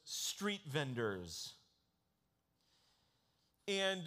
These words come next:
with this, I never knew that you could buy completely authentic,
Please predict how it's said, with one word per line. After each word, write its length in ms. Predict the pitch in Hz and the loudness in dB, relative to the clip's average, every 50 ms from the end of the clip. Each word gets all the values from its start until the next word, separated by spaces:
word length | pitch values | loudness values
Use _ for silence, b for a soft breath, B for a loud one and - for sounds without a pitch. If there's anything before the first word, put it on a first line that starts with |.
| 170 - - | -8 -8 -6
with 400 | 196 185 202 208 - - - - | 0 2 2 2 2 -2 -4 0
this, 440 | 156 147 131 139 170 208 - - - - | 2 4 6 6 4 4 2 -2 2 4
I 240 | 180 190 214 247 247 | 4 4 4 2 0
never 480 | 233 220 214 214 226 185 208 226 226 | 0 2 2 2 2 4 2 2 2
knew 520 | 208 190 190 220 220 190 170 165 170 190 202 | 2 0 0 2 2 2 4 4 4 2 4
that 280 | 156 185 175 170 160 170 | 4 4 2 2 2 -2
you 160 | 180 214 233 | -2 -2 -2
could 300 | - - 247 208 170 147 | -2 -2 -2 -2 -2 2
buy 680 | 147 156 139 135 127 127 120 117 127 139 160 190 202 - b b b b b b b b b b _ - | 4 6 6 8 8 6 6 4 2 0 -2 -2 -4 -8 b b b b b b b b b b _ 0
completely 1040 | 214 202 175 135 - - 143 - 196 233 240 240 240 - 226 226 226 226 226 226 | 0 0 0 -2 -8 -10 -8 -2 0 0 0 0 0 0 2 2 4 4 4 4
authentic, 720 | 196 190 190 185 - - 202 185 180 180 151 - 113 92 | 6 6 4 4 2 0 -2 0 0 -2 -2 -2 -2 -2